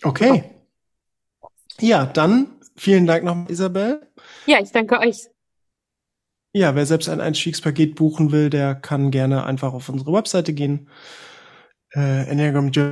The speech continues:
Speaker 1: punkt de slash einstieg. Und dann, äh, entlassen wir euch auch und, äh,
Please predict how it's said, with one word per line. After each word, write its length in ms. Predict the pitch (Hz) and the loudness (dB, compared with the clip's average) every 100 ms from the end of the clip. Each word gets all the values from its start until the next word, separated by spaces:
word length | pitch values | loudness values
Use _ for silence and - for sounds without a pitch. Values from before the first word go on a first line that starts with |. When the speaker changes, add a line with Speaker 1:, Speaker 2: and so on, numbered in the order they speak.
| 135 | 0
Speaker 1:
punkt 60 | |
de 160 | 139 139 | 0 -2
slash 340 | 135 147 131 - | -2 -2 -4 -2
einstieg. 600 | 170 214 - 226 247 202 - | -2 -2 -2 -2 -2 -8 -4
Und 460 | 156 151 151 - | -2 -2 -6 -8
dann, 360 | 143 127 190 214 196 190 180 185 190 196 - | -6 -2 -2 -4 -6 -4 -2 -2 -4 -6 -6
äh, 40 | - | -2
entlassen 420 | 156 156 160 185 | -2 0 0 2
wir 140 | 180 - | 2 0
euch 340 | 185 196 - | -2 -2 -4
auch 460 | 165 190 - - - _ _ | -6 -6 -10 -18 -20 _ _
und, 540 | - 170 175 175 - - | -8 -4 -6 -8 -16 -12
äh, 360 | 165 160 160 160 | -8 -6 -6 -6